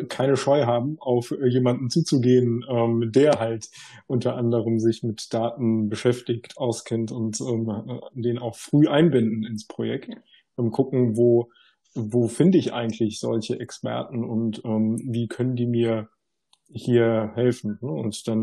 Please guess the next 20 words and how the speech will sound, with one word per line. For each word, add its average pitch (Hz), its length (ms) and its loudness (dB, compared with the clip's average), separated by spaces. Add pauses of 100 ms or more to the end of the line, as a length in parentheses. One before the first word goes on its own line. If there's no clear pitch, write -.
mit 110 180 0
demjenigen 117 580 2
ins 117 260 -8
persönliche 123 480 2
Gespräch 127 500 -2
gehen, 127 180 0
in 120 100 -2
den 117 100 -2
Austausch 117 560 -6
gehen, 117 380 -2 (420)
ähm, 113 480 0
und, 120 240 -6
und 117 220 -4
ihm 120 400 -2
einfach 117 300 -8
Fragen 123 420 -4
stellen. - 360 -12 (240)
Ähm, 107 380 -8
und 110 400 -10
dann, 113 340 -6